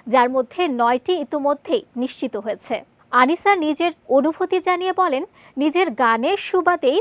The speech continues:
প্রথমবারের মতো যুক্তরাষ্ট্রে যাচ্ছি। সঙ্গীত জীবনের শুরু থেকেই আমার স্বপ্ন ছিল নিজের গান নিয়ে বিশ্বের বিভিন্ন প্রান্তে ঘুরে বেড়ানো এবং দেশের সঙ্গীতকে আন্তর্জাতিক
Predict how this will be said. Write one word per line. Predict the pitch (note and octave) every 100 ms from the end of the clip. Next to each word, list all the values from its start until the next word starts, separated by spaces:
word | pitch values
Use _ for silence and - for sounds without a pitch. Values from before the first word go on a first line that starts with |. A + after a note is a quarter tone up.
| -
প্রথমবারের | C#4+ C#4+ - F#4 D4+ B3 A3+
মতো | A3 E4 F4+
যুক্তরাষ্ট্রে | C#4+ C4 B3+ A#3 A3 A#3+
যাচ্ছি। | A3 G#3 - B3+ G#3+ _ - -
সঙ্গীত | - - B3 A#3+ C#4 C4
জীবনের | C#4+ C4+ C#4+ D4+
শুরু | - C#4+ C#4+
থেকেই | - D#4+ - F#4
আমার | D4 C4 C#4+
স্বপ্ন | - D4 - D4+
ছিল | D#4 - D4+ C4+ - - - C4+
নিজের | D4+ E4+ E4+
গান | A3+ B3 C4
নিয়ে | D#4 E4+ C4 F4 _
বিশ্বের | A3+ D#4 - F#4 D#4+
বিভিন্ন | C4 C#4+ - F#4 F#4+
প্রান্তে | - C4 A3+ D#4 G4+ -
ঘুরে | C#4+ A#3+
বেড়ানো | A3+ A3 A3 F4+ - - - C4+
এবং | C#4+ E4 B3 C4
দেশের | C4 - G#4+
সঙ্গীতকে | - D#4+ C4+ B3 - C#4
আন্তর্জাতিক | A#3+ A#3+ D#4 D4 B3+ A3+